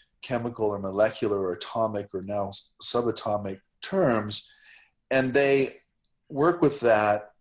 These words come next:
worldview and just assume it to be true their whole lives until they have some life-changing moment. And that can be a near-death experience, that can be a psychedelic experience, that can be a spontaneous mystical experience at the touch of a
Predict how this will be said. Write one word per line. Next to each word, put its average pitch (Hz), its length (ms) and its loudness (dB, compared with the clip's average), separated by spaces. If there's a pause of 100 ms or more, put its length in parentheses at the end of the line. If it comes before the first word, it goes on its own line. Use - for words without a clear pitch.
(100)
worldview 117 600 4
and 113 80 -2
just 135 220 2
assume 180 360 4
it 147 120 2
to 117 100 -8
be 101 140 -8
true 202 280 2
their 117 140 6
whole 117 220 4
lives 123 600 2 (480)
until 135 880 2 (920)
they 139 240 2
have 156 280 2
some 139 320 0
life-changing 120 880 0
moment. 117 560 0
And 123 140 -10
that 160 220 0
can 143 160 -4
be 123 220 0
a 104 140 2
near-death 104 460 2
experience, 151 880 -2 (340)
that 127 160 2
can 123 120 -2
be 117 100 4
a 110 40 4
psychedelic 117 840 2
experience, 120 800 -2
that 120 180 0
can 123 140 -4
be 113 160 0
a 101 180 4 (160)
spontaneous 117 1200 0
mystical 143 600 2
experience 131 760 0
at 120 100 -8
the 127 80 -6
touch - 340 -2
of 98 160 -4
a 92 200 -6